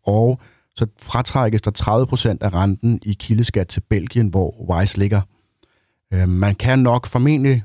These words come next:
få dem tilbage eller modregne dem i de danske kroner, eller i sin danske skat, eller noget af den stil, men det er ikke noget, jeg har rodet med, fordi,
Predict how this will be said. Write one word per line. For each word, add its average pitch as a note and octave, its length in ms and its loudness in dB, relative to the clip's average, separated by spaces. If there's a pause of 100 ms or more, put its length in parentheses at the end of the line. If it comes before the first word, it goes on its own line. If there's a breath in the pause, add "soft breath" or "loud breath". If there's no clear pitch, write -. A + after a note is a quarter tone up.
få A#2 160 0
dem G#2+ 100 0
tilbage A2 520 0
eller G#2 180 0
modregne G#2 500 0
dem G#2 160 0
i G2+ 60 -4
de G2+ 100 -4
danske G2 320 -2
kroner, G2+ 380 -2
eller G2 120 0
i F#2 60 0
sin G#2 140 -2
danske G#2 280 0
skat, G2+ 280 -2
eller G#2 160 0
noget G2+ 100 2
af F#2+ 40 2
den F#2 100 0
stil, - 240 -6
men - 20 -4
det F#2+ 80 -6
er G2+ 40 4
ikke A2 120 0
noget, G#2 140 4
jeg G2 80 2
har G2 100 4
rodet G2+ 300 2
med, F#2 140 0
fordi, F2+ 300 -10